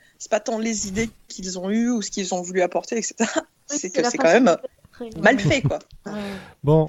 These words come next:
Speaker 3: on passe, euh... Bon, je pense qu'on a fini avec les mythos. C'est vrai que c'est pas, voilà, Tunguska, c'est, ça
Speaker 1: Bah, disons
Speaker 3: annonce
Speaker 1: que la, la, la mythologie, elle est là pour, euh, enfin,
Speaker 3: Parce que le Ligne Noire, c'est pas,
Speaker 1: moi,
Speaker 3: ça a
Speaker 1: j'ai
Speaker 3: pas
Speaker 1: toujours
Speaker 3: été
Speaker 1: eu cette
Speaker 3: la, la,
Speaker 1: impression.
Speaker 3: la, la thématique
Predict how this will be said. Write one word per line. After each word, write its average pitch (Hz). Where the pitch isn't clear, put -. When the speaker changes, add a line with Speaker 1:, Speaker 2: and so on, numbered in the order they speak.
Speaker 3:
on 139
passe, 151
euh... 139
Bon, 127
je -
pense -
qu'on 120
a 113
fini 127
avec 123
les 123
mythos. 127
C'est 131
vrai 156
que -
c'est 131
pas, 139
voilà, 139
Tunguska, 147
c'est, 123
ça 131
Speaker 1:
Bah, -
disons 131
Speaker 3:
annonce 135
Speaker 1:
que -
la, -
la, 202
la 202
mythologie, 226
elle 214
est 190
là 214
pour, 185
euh, 175
enfin, 170
Speaker 3:
Parce -
que 135
le 117
Ligne 127
Noire, 151
c'est 127
pas, 135
Speaker 1:
moi, 135
Speaker 3:
ça -
a -
Speaker 1:
j'ai -
Speaker 3:
pas 143
Speaker 1:
toujours 143
Speaker 3:
été 151
Speaker 1:
eu 147
cette 127
Speaker 3:
la, 120
la, 117
Speaker 1:
impression. 113
Speaker 3:
la, 113
la 113
thématique 127